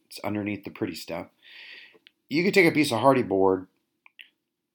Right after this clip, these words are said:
you know, a three-by-five sheet of that thing, and throw it in a swimming pool, come back ten years later,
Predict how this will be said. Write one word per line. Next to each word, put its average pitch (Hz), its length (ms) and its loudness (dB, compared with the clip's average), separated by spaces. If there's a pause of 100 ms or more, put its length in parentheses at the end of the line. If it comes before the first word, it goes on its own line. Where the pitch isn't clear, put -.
you 110 140 -4
know, 101 160 0
a 95 60 -2
three-by-five 123 760 2
sheet 117 320 -2
of 87 80 -6
that 85 200 -10
thing, 87 220 -10
and 82 100 -16
throw 123 380 4
it 170 60 4
in 165 100 4
a 147 60 2
swimming 104 440 -4
pool, 95 280 -4
come 117 220 -4
back 113 260 -2
ten 160 280 -2
years 151 280 -2
later, 101 440 0